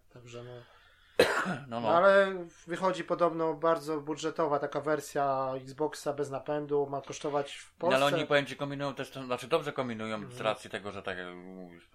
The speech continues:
Speaker 2: wspomniałeś, że ludzie bardziej są zainteresowani tą, tak jakby
Speaker 1: Że
Speaker 2: nie kupowaniem
Speaker 1: tak.
Speaker 2: gier,
Speaker 1: Mhm.
Speaker 2: część,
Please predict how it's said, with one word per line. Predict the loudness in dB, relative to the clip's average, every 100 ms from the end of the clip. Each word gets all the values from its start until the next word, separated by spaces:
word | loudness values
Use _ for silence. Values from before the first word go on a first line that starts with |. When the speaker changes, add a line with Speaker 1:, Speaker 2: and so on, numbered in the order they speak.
| -20 -16
Speaker 2:
wspomniałeś, | -14 -8 -6 -6
że | -8 -10 -10 -20 -20 _
ludzie | -14 -12 -6
bardziej | -6 -6
są | -14 -16 -16 -18 -14
zainteresowani | -12 -12 -10 -8 -8 -10
tą, | -14
tak | -12
jakby | -12 -10 -6
Speaker 1:
Że | -4
Speaker 2:
nie |
kupowaniem | -4 0 2 2 0 -4
Speaker 1:
tak. |
Speaker 2:
gier, | -2 -2
Speaker 1:
Mhm. | -2 -18 -20 -6
Speaker 2:
część, | -2 -2 -4 -12